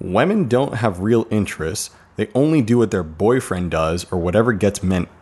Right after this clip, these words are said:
interested in them." Why the fuck is this thinking so prevalent on the internet?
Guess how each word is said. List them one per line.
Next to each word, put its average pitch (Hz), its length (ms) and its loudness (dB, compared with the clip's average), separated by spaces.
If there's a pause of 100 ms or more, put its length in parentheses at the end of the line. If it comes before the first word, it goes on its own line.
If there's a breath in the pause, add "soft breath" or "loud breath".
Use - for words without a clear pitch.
interested 87 460 0
in 71 100 -4
them." - 260 -10 (840 soft breath)
Why - 220 0
the 85 200 2
fuck - 520 -4
is 123 140 2
this 117 160 2
thinking 156 340 0
so 95 140 -2
prevalent 131 480 0
on 90 140 0
the 92 60 -4
internet? 92 460 -4